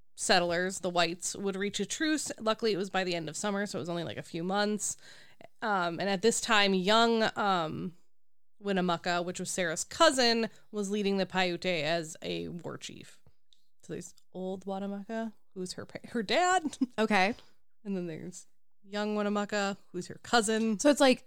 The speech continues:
Speaker 2: Winnemucca Senior, Winnemucca Junior.
Speaker 1: Except they're not father and son.
Speaker 2: Oh, okay.
Speaker 1: It's her dad and her cousin. <laughs>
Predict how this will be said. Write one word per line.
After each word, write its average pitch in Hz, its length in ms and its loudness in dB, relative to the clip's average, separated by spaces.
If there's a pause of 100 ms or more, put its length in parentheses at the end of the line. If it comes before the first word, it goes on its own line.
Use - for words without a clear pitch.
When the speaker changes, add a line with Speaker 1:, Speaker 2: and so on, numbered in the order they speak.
(140)
Speaker 2:
Winnemucca 220 560 8
Senior, 185 480 6
Winnemucca 170 480 4
Junior. - 380 -4
Speaker 1:
Except 269 260 2
they're 320 140 6
not 302 300 8
father 285 340 8
and 269 160 4
son. 254 480 4
Speaker 2:
Oh, 214 340 10
okay. 170 560 2
Speaker 1:
It's 262 200 4
her 277 140 6
dad 254 260 8
and 254 120 6
her 226 100 4
cousin. 240 600 4 (480)
<laughs> - 320 -12